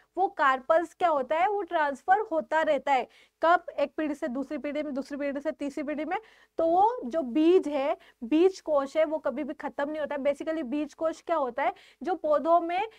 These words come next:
रिप्रोडक्शन के लिए काम में आता है, ठीक है, वो चीज होती है। तो उसी को उन्होंने, बीज में ने ये कहा कि हमारे जो ह्यूमन बीइंग्स है या ऑर्गेनिज्म है,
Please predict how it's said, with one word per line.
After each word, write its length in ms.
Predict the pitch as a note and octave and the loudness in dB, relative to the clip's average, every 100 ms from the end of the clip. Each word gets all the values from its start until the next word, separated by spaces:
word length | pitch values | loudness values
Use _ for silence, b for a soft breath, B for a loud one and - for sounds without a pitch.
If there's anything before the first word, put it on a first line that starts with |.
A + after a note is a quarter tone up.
| b | b
रिप्रोडक्शन 760 | C#4+ F4 F4 D#4+ D#4 D4+ E4 D#4 | 0 2 4 2 2 0 -4 -2
के 100 | E4 | -4
लिए 140 | E4+ | -4
काम 300 | F#4 C#4+ C#4+ | -2 0 0
में 120 | D4 | -2
आता 200 | C4+ A3+ | -4 -4
है, 100 | A#3+ | -8
ठीक 220 | A3+ D4 F4 | -6 -4 -2
है, 80 | |
वो 220 | F4 D4+ D4+ | 0 0 0
चीज 260 | D4+ C#4 | -2 -6
होती 220 | B3 A3+ | -8 -10
है। 60 | A3+ b b _ | -12 b b _
तो 80 | F4+ | -2
उसी 360 | E4 D#4+ G#4 | 0 2 0
को 180 | G#4 G4+ | 2 2
उन्होंने, 340 | G4 F4 E4+ E4 | 0 -2 -4 -2
बीज 280 | D4 D4 | -2 -4
में 160 | D4 D4+ | -6 -6
ने 140 | D4+ D#4 | -6 -6
ये 140 | D4 | -6
कहा 280 | C4 C4 F4 | -2 0 0
कि 180 | - F#4+ | -2 -4
हमारे 680 | D4 C#4 C#4 D#4 F#4 E4+ - | -4 -2 0 0 -2 -6 -8
जो 380 | B3 D4+ D4+ D4+ | -4 2 2 2
ह्यूमन 360 | C#4 D4 D#4 | -2 -4 -4
बीइंग्स 280 | D#4 D4 C#4 | -6 -8 -4
है 160 | D4+ E4+ B B C#4+ | -2 -2 B B -4
या 120 | C#4+ | 0
ऑर्गेनिज्म 640 | C4+ C4+ D4 D4+ C#4 C#4+ | 0 -2 -4 -2 -2 -2
है, 120 | E4 | -6